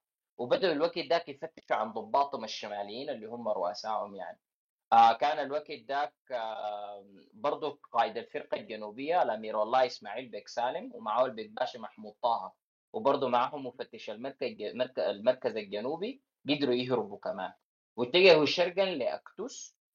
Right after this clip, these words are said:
و-، وفي الأيام اللي بعدها كملت الأحداث الدامية دي بالتحديد. وخلينا نجي نشوف حاجة تانية حصلت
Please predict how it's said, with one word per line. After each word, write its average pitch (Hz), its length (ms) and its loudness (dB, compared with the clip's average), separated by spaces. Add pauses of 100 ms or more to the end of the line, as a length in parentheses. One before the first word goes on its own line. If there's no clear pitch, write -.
(360)
و-، 127 580 0
وفي - 180 -8
الأيام 160 440 4
اللي 143 120 -2
بعدها 180 480 0 (500)
كملت 160 420 -4
الأحداث 113 540 -8
الدامية 107 520 -4
دي 107 80 -18
بالتحديد. - 560 -20 (680)
وخلينا 247 400 2 (120)
نجي 214 140 -4
نشوف 240 460 -10 (640)
حاجة 156 200 2
تانية 156 580 -6 (240)
حصلت 101 340 -10